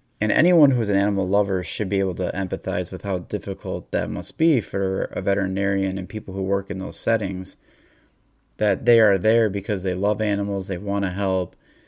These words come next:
and sometimes they have to euthanize an animal that could be treated, but because of restraints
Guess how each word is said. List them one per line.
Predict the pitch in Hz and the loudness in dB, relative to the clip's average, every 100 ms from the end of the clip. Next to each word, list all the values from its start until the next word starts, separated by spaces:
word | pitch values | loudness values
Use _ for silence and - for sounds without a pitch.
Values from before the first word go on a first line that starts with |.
| _ _ _ | _ _ _
and | - 104 101 98 | -4 0 0 -2
sometimes | 110 120 107 95 | -4 -2 -4 0
they | 98 | 0
have | 98 | 0
to | - | -4
euthanize | 95 104 131 104 92 92 | -4 -2 -2 -2 -2 -4
an | 92 | -4
animal | 90 95 95 | -4 -2 -2
that | 87 90 - | -2 -4 -8
could | - 190 | -4 -2
be | 170 | -2
treated, | 143 - 104 92 92 | -4 -2 -2 0 -2
but | - 92 | -2 -4
because | 98 - 110 | -6 -6 -6
of | 95 | -6
restraints | 90 90 - 113 113 113 110 - - | -8 -10 -8 -4 -4 -4 -6 -10 -12